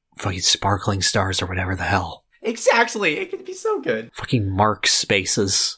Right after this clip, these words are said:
Speaker 1: on the board.
Speaker 2: <laughs> Yes! Please!
Speaker 1: Ugh.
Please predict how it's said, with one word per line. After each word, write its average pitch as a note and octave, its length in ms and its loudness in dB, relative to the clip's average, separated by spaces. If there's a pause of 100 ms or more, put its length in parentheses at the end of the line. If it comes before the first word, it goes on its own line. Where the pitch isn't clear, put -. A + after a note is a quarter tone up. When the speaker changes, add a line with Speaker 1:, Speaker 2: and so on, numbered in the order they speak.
(160)
Speaker 1:
on A#2 140 0
the A2 80 0
board. A#2 440 2 (240)
Speaker 2:
<laughs> - 220 -12
Yes! A3+ 1120 4 (380)
Please! A3 1200 2 (460)
Speaker 1:
Ugh. F2 440 0